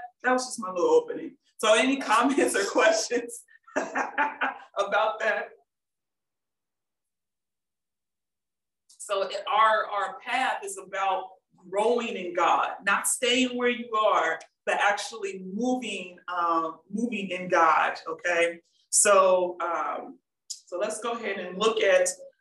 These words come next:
our lesson objectives for today. So we're looking at how to train a disciple, the follow-up. Uh, we're looking at, um, becoming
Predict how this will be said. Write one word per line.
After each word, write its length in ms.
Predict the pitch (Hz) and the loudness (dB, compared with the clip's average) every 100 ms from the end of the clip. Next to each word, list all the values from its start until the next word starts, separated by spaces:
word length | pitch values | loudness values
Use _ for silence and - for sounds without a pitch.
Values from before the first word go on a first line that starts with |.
| _ | _
our 480 | 190 196 202 180 185 | 2 4 4 2 2
lesson 440 | 196 - - 214 | 2 2 -2 -6
objectives 920 | - 180 - 190 190 190 170 170 - - | -4 -4 0 0 0 -4 -4 -4 -4 -2
for 340 | 170 170 165 - | 2 2 2 -2
today. 440 | 190 165 160 139 | -2 2 4 4
So 220 | 131 160 | 2 0
we're 180 | 160 165 | 2 2
looking 300 | 180 175 175 | 2 0 -2
at 180 | 170 - | -2 -2
how 180 | 170 196 | 2 2
to 220 | 202 - | 0 -6
train 180 | 190 165 | -10 -8
a 60 | 160 | -8
disciple, 720 | 165 160 151 151 147 - - _ _ | -6 -2 0 -2 -6 -8 -12 _ _
the 80 | 160 - | -6 0
follow-up. 760 | 185 175 175 160 143 135 - - _ - | 4 6 6 6 4 2 -2 -10 _ 0
Uh, 340 | 165 175 160 | 2 4 2
we're 200 | 170 190 | 0 -4
looking 440 | 180 175 180 170 165 | -2 -4 -6 -12 -4
at, 260 | 156 151 151 - 160 | 2 2 0 -6 -4
um, 320 | 156 151 151 | -2 -2 -4
becoming 680 | 170 - 254 247 247 247 | -6 0 2 2 0 -2